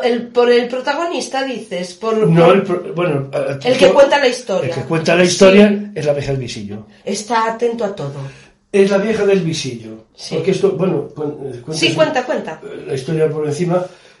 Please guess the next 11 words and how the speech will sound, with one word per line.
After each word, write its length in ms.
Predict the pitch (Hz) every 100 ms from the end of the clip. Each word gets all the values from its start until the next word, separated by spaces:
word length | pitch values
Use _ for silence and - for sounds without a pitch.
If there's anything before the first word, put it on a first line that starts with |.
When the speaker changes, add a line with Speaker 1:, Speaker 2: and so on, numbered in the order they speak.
| _ _ -
Speaker 2:
Ellos 280 | 190 214
se 140 | 202 180
van 160 | 180
a 60 | 180
embarcar 560 | 180 175 170 214 175 143
en, 440 | 135 131 123 120
en 180 | 139 135
un 160 | 135 120
barco. 460 | 104 104 107 104 -
Speaker 1:
Sí. 280 | - 196 170 175 _ _ _ _ -
Speaker 2:
Eh, 640 | 147 143 139 135 139 -